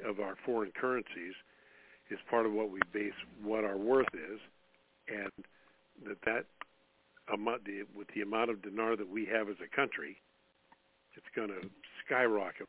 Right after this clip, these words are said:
what our cash reserve will be relative to the foreign, foreign currency portion of our,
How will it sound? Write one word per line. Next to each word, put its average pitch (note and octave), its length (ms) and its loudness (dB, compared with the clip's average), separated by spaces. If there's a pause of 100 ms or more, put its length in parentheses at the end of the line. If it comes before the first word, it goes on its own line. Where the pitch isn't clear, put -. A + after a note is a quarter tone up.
what G2+ 160 -4
our E2+ 240 -6 (680)
cash G2+ 180 0 (100)
reserve G#2+ 400 6
will D#2+ 240 -6
be D#2 280 -6 (640)
relative G2 440 -2 (100)
to F#2+ 80 -8
the E2+ 80 -14 (100)
foreign, G#2+ 340 0 (460)
foreign C3 260 4
currency D2 520 -8 (320)
portion D2+ 320 -4
of C#2+ 180 -10
our, C2 180 -8